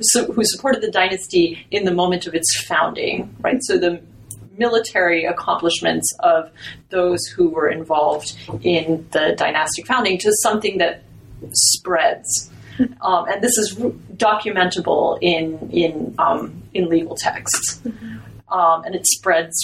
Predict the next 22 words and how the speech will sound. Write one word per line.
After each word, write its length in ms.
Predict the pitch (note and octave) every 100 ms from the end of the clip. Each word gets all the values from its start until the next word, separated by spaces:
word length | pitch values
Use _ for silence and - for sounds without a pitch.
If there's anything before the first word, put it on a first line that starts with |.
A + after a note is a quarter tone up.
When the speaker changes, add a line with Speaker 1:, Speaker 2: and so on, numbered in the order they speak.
| -
Speaker 1:
from 560 | D#3+ D3+ D3+ D#3 D#3 - - - - - - - - - -
the 140 | - -
center 540 | - E4 D#4+ C#4 A#3
to 120 | -
the 80 | F3+
provinces. 640 | - G3 G3+ G#3 - F3+
It 140 | E3+ -
spread, 520 | - F#3+ F3 E3 -
and, 320 | E3 F3 F3 -
and, 320 | F3+ E3 E3+
and 340 | F3 E3 -
the 200 | F3+ E3+ - -
category 1000 | - C4+ C4 F3 F3 E3 D#3+ E3 D3+ - - - -
the 160 | F3+
dynasty's 600 | E3+ E3 E3+ E3 E3+ E3
dead 400 | - - F#3 -
expands 1160 | - - - - - - _ - F3+ E3+ E3 D#3+ - -
from 380 | - E3+ D#3+ D#3+
its 260 | - - -
original 760 | E3 D#3+ E3 E3+ D#3 D3+ A2+ - - - - - -
military, 1120 | F3 E3+ E3+ E3 E3 D#3+ - D#3 E3 E3+ - - - - - - -
um, 520 | - C#3+ - -